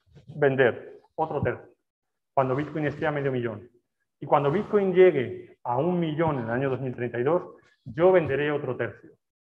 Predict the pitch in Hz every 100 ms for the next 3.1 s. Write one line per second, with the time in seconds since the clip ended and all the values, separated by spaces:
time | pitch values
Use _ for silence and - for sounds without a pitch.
0 | _ _ _ _ _ _ _ - 135 123
1 | 127 165 151 151 180 147 151 151 113 -
2 | - 156 156 160 165 165 127 117 110 98